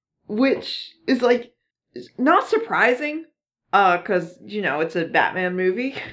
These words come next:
<laughs> and I'm me. Um, but I was sort of thinking, I was like, "There'll probably be some stuff I like, but it is three hours long and super grimdark, so there'll probably also be parts where I'm like, 'Ugh.'" But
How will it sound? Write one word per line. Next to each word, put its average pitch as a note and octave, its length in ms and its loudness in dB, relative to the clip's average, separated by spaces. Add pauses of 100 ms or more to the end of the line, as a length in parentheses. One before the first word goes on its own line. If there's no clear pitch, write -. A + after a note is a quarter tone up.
<laughs> - 240 -12
and - 120 2
I'm D3+ 240 0
me. D#3+ 400 -4 (540)
Um, F3 580 2 (240)
but A3 360 0
I A#3 160 6
was B3 280 -4
sort F4 340 -6
of C#4 160 -6
thinking, C4+ 400 -4
I G#3 60 2
was G3+ 120 -2
like, F#3+ 220 -4
"There'll A#3+ 160 -2
probably D#4+ 500 -2
be G#3+ 380 -6
some F#3 360 0
stuff F3 380 0
I D3 140 2
like, C3 460 0
but D3 180 2
it C3+ 120 -6
is D3 220 -6
three E3+ 300 0
hours C#3+ 380 2
long C#3+ 600 0 (400)
and C#3 340 0
super E3 500 0
grimdark, C#3+ 680 2
so D3 320 2
there'll C3+ 180 -4
probably D#3 380 2
also C#3+ 360 -2
be C3 140 -6
parts - 600 -2 (120)
where D3+ 100 0
I'm C#3 120 2
like, A#2+ 340 -2
'Ugh.'" D3 480 -2 (140)
But - 320 2